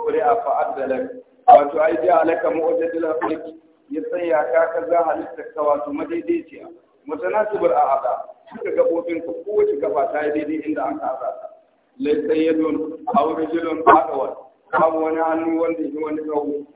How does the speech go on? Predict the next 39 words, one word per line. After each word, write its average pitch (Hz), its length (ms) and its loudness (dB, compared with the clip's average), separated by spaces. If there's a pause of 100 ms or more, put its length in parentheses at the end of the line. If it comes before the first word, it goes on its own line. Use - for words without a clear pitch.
(120)
Babu 165 320 2
wata - 180 2
kawa 160 340 4
wadda 160 300 0
ta 156 60 -2
yi 156 100 -2
tsawo 156 240 -6
mina 156 200 -6
ukhra 143 380 -4
bisa 147 180 -14
ga 127 140 -14
wata. 135 320 -6 (360)
Wannan 143 580 -2 (260)
abin 156 220 0
nan 139 200 -2
daidaitawa 143 800 4
ce 135 140 -10
ta 131 120 0
Allah 135 260 2
wanda 139 220 0
ya 135 140 -4
kamata 131 600 0 (280)
a 123 120 0
yi 147 80 0
mai 170 180 4
godiya. 131 600 2 (300)
A - 160 6
bauta 180 400 2
mai 147 160 0
ba, 139 220 2
a 113 40 -4
butulce 147 460 -10
mai 117 180 -10
ba. 110 140 -6 (480)
Fi 151 120 2
ayi 160 220 6
suratin, 156 600 0
cikin 151 300 -6
kowace 160 360 4